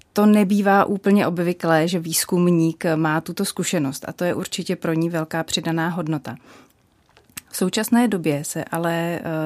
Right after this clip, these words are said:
věnuje vzdělávání a vzdělávací politice, už nevyučuje, je nezávislou konzultantkou a vy jste zmínil její knížku, ona mimochodem získala, eh, řadu ocenění, je to jedna z knih, eh, The Economist, eh,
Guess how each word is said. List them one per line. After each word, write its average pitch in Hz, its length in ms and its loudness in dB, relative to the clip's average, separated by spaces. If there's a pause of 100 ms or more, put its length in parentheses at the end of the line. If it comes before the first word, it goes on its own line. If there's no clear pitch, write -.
(120)
věnuje 170 440 0
vzdělávání 160 760 0
a - 20 -4
vzdělávací 160 580 -2
politice, 151 760 -6
už - 200 -10
nevyučuje, 170 720 -8 (500)
je 185 100 0
nezávislou 175 640 0
konzultantkou 156 1080 -4 (480)
a 165 300 0
vy 175 100 -2
jste 202 180 0
zmínil 196 360 2
její 196 220 2
knížku, 190 640 -2
ona 180 240 -2
mimochodem 175 600 -2
získala, 170 640 -2 (340)
eh, - 40 -20 (420)
řadu 175 220 -2
ocenění, 175 640 0
je 165 80 -2
to 165 120 -4
jedna 165 300 -2
z - 100 -6
knih, 170 520 -2
eh, 156 460 -2
The 160 100 -4
Economist, 160 720 -2
eh, - 520 -18